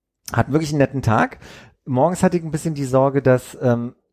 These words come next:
weil als ich zur Bahn laufen wollte, regnete es noch. Und ich hab dann nochmal in die Gruppe gefragt, ist, ob das wirklich eine gute Idee ist, dass wir das machen. Und die meinten alle, das wird noch. Und es wurde in der Tat ein richtig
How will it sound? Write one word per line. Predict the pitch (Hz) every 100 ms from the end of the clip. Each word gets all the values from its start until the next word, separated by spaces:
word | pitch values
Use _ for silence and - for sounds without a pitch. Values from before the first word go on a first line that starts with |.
| _
weil | 120 123 123
als | 147 131
ich | 139
zur | 143
Bahn | 120 123 180
laufen | 151 143 151
wollte, | 135 139 131
regnete | 107 110 107 101 - 104
es | 101
noch. | 104 95 -
Und | 110
ich | 107 -
hab | 113 -
dann | 135
nochmal | 127 127
in |
die | 120
Gruppe | 107 127 139
gefragt, | - 120 117
ist, | 131
ob | 143 -
das | 117
wirklich | 127 120
eine | 131
gute | 110 113 -
Idee | 110 107 139
ist, | 185 185
dass | -
wir | 131
das | 147
machen. | 147 139 160
Und | - - - - -
die | 110
meinten | 113 107
alle, | 117 98
das | 101 90
wird | 104 110 -
noch. | 92 -
Und | 123
es | 85
wurde | 98 135 160
in | 127
der | 110
Tat | 101 120 135 -
ein |
richtig | 110 117 - - -